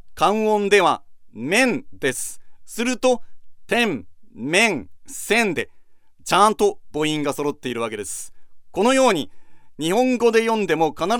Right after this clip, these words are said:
ずしも当てにならない場合があります。つまり、韻を踏む応韻とは、響きの同じ言葉で揃えること、イコール、母音も揃えること、それも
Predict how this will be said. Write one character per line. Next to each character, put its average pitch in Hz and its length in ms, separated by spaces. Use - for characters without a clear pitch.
ず 226 140
し - 120
も 208 220
当 202 80
て 196 120
に 180 120
な 170 100
ら 165 100
な 156 120
い 139 60
場 139 200
合 139 100
が 185 140
あ 175 60
り 143 80
ま 113 80
す。 - 300
つ 254 120
ま 269 100
り、 123 240
韻 254 340
を 247 80
踏 208 140
む 214 280
応 254 300
韻 254 240
と 226 160
は、 151 220
響 240 300
き 294 120
の 202 240
同 190 120
じ 160 120
言 180 100
葉 190 120
で 202 140
揃 170 260
え 160 60
る 143 80
こ 127 120
と、 110 240
イ 156 120
コ 240 240
ー 190 40
ル、 135 180
母 170 160
音 269 400
も 240 120
揃 202 220
え 196 100
る 160 80
こ 135 100
と、 110 220
そ - 160
れ 240 80
も 226 220